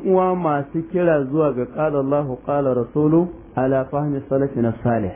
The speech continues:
Wannan karare ne alhamdulillahi wanda su muke fata su karu birni da ƙauyuka. Akwai manhaji na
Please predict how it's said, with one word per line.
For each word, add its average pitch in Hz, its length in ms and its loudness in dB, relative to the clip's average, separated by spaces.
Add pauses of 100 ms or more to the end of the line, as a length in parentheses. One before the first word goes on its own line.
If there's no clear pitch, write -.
(720)
Wannan 156 340 2
karare 175 440 0
ne 165 160 2
alhamdulillahi 143 1160 2
wanda 139 580 2 (100)
su 143 60 -4
muke 147 380 0
fata 139 600 0 (140)
su 117 320 -4
karu 123 560 0 (600)
birni 143 400 4
da 131 100 4
ƙauyuka. 120 500 -2 (1080)
Akwai 170 420 2
manhaji 175 800 2
na 165 100 6